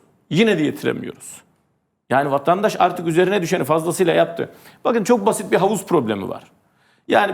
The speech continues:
bir havuzu üç musluk boşaltıyor, üç musluk dolduruyor. Bu musluklar vergi muslukları, dolduran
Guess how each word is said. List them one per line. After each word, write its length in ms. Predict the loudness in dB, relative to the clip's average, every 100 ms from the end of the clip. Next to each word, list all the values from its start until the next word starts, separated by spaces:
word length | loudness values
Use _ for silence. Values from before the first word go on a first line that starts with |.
| -2
bir 140 | 2 4
havuzu 480 | 4 2 2 0 -2 -16 _
üç 200 | -2 0
musluk 500 | 0 0 -2 -4 0
boşaltıyor, 520 | 0 4 2 2 0 0
üç 180 | 0
musluk 340 | -4 -2 -2 2
dolduruyor. 480 | 2 2 -4 -10 -18 _ _ -20 -2
Bu 80 | 2
musluklar 520 | 2 0 0 2 4
vergi 240 | 4 2 0
muslukları, 600 | -2 -4 -4 -2 -2 0
dolduran 460 | 0 2 0 0